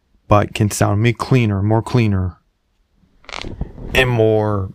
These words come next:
detailed. It is a work of art, in my opinion. But you have to have a bigger device to do this,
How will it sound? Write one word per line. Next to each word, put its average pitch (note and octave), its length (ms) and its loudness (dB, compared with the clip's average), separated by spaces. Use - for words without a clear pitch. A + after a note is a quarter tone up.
detailed. F2+ 800 0
It - 80 2
is G#2 220 0
a G#2 80 2
work G2+ 280 0
of F#2+ 80 -4
art, - 440 -8
in G#2 140 -2
my F#2+ 140 -4
opinion. F#2 600 -8
But A2+ 260 0
you G#2+ 80 -2
have A#2 320 0
to G#2 80 -2
have G#2 360 -2
a F#2+ 40 -6
bigger F#2+ 340 -2
device F#2+ 440 -4
to G2 100 -4
do G2+ 240 0
this, - 480 -8